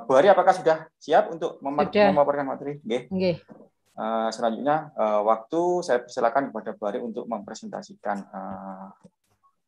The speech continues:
Speaker 1: nas-,
Speaker 2: Oke.
Speaker 1: naskah. Nggih.
Speaker 2: Oke, terima kasih, Pak Randy. Eh, selamat malam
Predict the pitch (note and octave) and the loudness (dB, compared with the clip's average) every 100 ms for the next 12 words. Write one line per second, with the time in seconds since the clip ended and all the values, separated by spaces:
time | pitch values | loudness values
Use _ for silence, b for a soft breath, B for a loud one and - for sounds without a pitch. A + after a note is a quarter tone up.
0 | _ - - F#3+ F3+ E3+ - G3+ - - | _ -18 -12 -4 -2 -2 -4 -10 -12 -12
1 | - - E3+ E3+ E3 - - E3+ E3 F#3+ | -14 -10 -2 -2 -2 -8 -8 -6 0 0
2 | G3+ A#3+ A3 F#3+ F#3 F3+ F3+ A#3+ C#4 - | 2 -2 0 0 0 0 0 0 -4 -6
3 | F3+ E3+ E3+ E3+ F3 F3+ F#3 F3 F3 - | -2 -2 0 -2 -4 -2 -2 0 -2 -2
4 | F3 E3+ E3+ A3+ | -2 0 0 -2